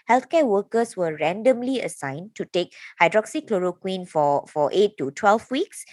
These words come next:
And in both studies, no difference was seen in the risk of sars cov two infection associated with hydroxychloroquine use. Now, moving on to the next repurposed drug,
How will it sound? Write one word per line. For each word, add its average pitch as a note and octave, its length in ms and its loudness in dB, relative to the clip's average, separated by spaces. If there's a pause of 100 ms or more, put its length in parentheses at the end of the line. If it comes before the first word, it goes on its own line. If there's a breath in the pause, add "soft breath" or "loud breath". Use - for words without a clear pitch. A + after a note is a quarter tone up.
(240 loud breath)
And G3 100 0
in F#3+ 140 -6
both B3 240 2
studies, G#3+ 520 -2 (200)
no B3+ 240 0
difference A3 520 -4
was E3 200 -6
seen G3 300 -8 (100)
in D#3 160 -10
the D#3 120 -6
risk F#3+ 320 -2
of C#3+ 120 -6
sars D#3 300 0
cov E3 240 -4 (120)
two E3+ 100 -6
infection G#3 640 -2 (120)
associated C4+ 800 -4
with G#3+ 160 -4 (140)
hydroxychloroquine D#3+ 1000 -8
use. B3+ 480 -4 (800 soft breath)
Now, E4 120 2
moving E4+ 420 0
on D4+ 220 0
to C4 80 -2
the F3 100 -2
next G#3+ 460 -6
repurposed G3+ 640 -2
drug, D#3 200 2